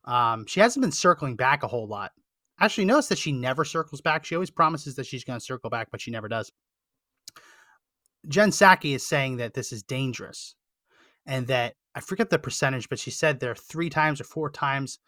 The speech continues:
if you're not vaccinated as, as a teenager, you're three or four times more likely to be hospitalized. What she's not saying there is those are, like, point zero zero two percent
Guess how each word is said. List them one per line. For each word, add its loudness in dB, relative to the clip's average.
if -8
you're 2
not 8
vaccinated 4
as, -8
as -8
a -6
teenager, -4
you're -8
three 0
or 2
four 0
times 0
more 0
likely -2
to -20
be -6
hospitalized. 4
What -4
she's -4
not 8
saying 6
there -6
is 2
those 6
are, 6
like, 2
point 4
zero 4
zero 2
two -4
percent -2